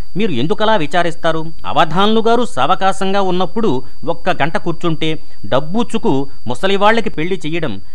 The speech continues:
దౌర్జన్యమని లెక్చర్ ఇచ్చి మనసు మళ్లిస్తాను." వెంకమ్మ, "బాబూ, అతడు మీ మానత్త కొడుకైతే మీ కాళ్ళు పట్టుకుంటాను.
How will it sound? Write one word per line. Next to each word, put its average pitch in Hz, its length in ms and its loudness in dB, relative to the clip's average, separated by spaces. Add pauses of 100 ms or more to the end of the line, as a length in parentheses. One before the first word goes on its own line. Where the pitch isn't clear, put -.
(240)
దౌర్జన్యమని 180 800 0
లెక్చర్ 135 340 -2
ఇచ్చి 160 400 -2 (180)
మనసు 156 220 -2
మళ్లిస్తాను." 139 680 -2 (1080)
వెంకమ్మ, 123 440 -2 (720)
"బాబూ, 156 440 -2 (360)
అతడు 190 220 -2
మీ 196 140 -2
మానత్త 160 420 -2
కొడుకైతే 185 460 -4
మీ 175 140 -2
కాళ్ళు 170 360 -4
పట్టుకుంటాను. 127 640 -4